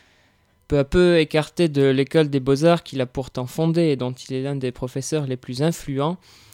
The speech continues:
puis des différents cercles artistiques et des musées où l'on décroche ses œuvres, le peintre sait que son combat pour sa dignité le mènera à sa perte, malgré le soutien passionné d'une poignée d'élèves,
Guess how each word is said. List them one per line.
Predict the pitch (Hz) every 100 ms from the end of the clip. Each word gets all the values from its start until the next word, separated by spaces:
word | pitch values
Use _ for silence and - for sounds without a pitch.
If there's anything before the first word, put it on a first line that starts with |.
| _ _ -
puis | 147
des | 131 131
différents | 139 - 143 139
cercles | - 151 - 139 123 123 120
artistiques | 127 - 123 - 185 175 139
et | 123
des | 123
musées | 123 139 147 156 180
où | 147 127
l'on | 123 120 120
décroche | 117 135 - 156 -
ses | - 120
œuvres, | 147 185 156 135
le | 123
peintre | 123 170 175 - 131
sait | - 156 160
que | - 123
son | - 123
combat | 123 139 147 151 147
pour | - 131 -
sa | - 117
dignité | 113 127 131 135 - 180 - - _ -
le | 131
mènera | 131 135 135
à | 131 127
sa | - 120
perte, | 180 190 - - _ - -
malgré | 143 143 151
le | 143
soutien | - 147 147
passionné | 135 165 - 175 175
d'une | 139 131
poignée | 147 143
d'élèves, | 123 123 180